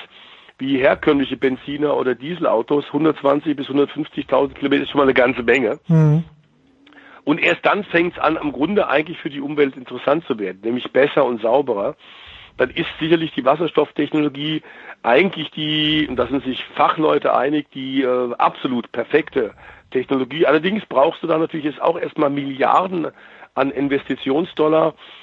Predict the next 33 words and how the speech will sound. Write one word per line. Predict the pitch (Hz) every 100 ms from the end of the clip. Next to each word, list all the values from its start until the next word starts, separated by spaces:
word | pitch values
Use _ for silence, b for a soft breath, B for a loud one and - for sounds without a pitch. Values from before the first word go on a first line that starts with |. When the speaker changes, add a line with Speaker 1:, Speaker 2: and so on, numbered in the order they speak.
| B -
Speaker 1:
um | 131
das | 139 - -
hinzubekommen. | 202 - 170 151 - 170 165 160 - B
Da | - 127
wird | 151
mit | 143 - 127 -
sehr, | 156 214 185 147
sehr | 127 110
hohen | 120 127 127
Drücken | - - -
gearbeitet. | 123 98 98 104 123 131 170 - B B B -
Und | 123
das | 131 170
ist | 147
momentan | 143 143 135 127 139
das | 131
große | 117 127 131
Problem | 127 123 123 156 160 B B B B B B
von | - 135 135
bis | - 180 -
zu | -
tausend | 139 135 143 147 151
ATÜ. | - 123 - 165 196 226 B B B B _ _ _ _ _ _
Es | 131 135
ist | 151
schwierig, | 156 180 208 -
dann | 156
Leitungen | 135 120 170 185 160
hinzubekommen, | 151 170 170 156 151 156 135
die | 135
dann | 135 143 156
auch | 135 135 -
halten. | 123 143 170 196 196